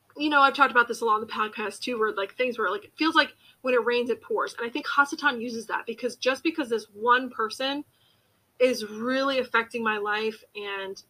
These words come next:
probably a little bit of my health as well, I don't do well under stressful situations like this, um, which is why I don't have a problem confronting, because I know it's for my own health and well-being.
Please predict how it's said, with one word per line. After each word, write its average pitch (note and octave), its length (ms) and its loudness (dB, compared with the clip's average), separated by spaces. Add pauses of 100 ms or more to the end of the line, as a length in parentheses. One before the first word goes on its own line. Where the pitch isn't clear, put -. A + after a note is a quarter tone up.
(600)
probably E4+ 400 4
a E4+ 40 0
little D4 180 -2
bit C#4 100 0
of B3+ 100 -2
my A#3 120 0
health A3+ 300 -2
as G#3+ 160 -6
well, G3 360 -4 (460)
I G#3+ 140 0
don't A3+ 320 0
do A#3+ 120 -4
well A3 240 4
under G3+ 140 -2
stressful G3+ 400 -8
situations G3+ 560 -6
like A#3 200 0
this, B3+ 360 -4 (800)
um, G3+ 260 -4
which G#3+ 120 0
is G#3+ 180 0
why G#3 340 6
I B3 40 6
don't A#3+ 140 2
have - 80 -2
a A3 60 -8
problem A#3 280 0
confronting, A3+ 580 -4
because A3 280 -6
I G3 60 -4
know G3+ 140 -2
it's G#3 120 -6
for F#3+ 100 -10
my F#3 120 -6
own G3+ 140 -4
health G3 280 -4
and G3+ 80 -4
well-being. G3 520 -4